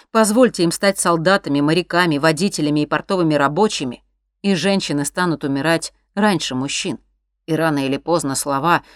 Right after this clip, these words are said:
«Представляешь, я сегодня видел женщину» будут звучать так же,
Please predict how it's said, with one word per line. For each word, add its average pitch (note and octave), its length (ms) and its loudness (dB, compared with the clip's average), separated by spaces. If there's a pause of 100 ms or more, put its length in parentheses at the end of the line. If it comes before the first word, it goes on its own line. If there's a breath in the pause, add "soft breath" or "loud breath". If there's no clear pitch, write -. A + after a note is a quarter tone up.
(100)
«Представляешь, D#3 760 -2
я D#3 120 -2
сегодня D3+ 420 0
видел D3 280 0
женщину» D#3 600 -2 (320)
будут F3+ 280 0
звучать C#3+ 460 -4
так F3+ 220 0
же, C#3+ 180 -4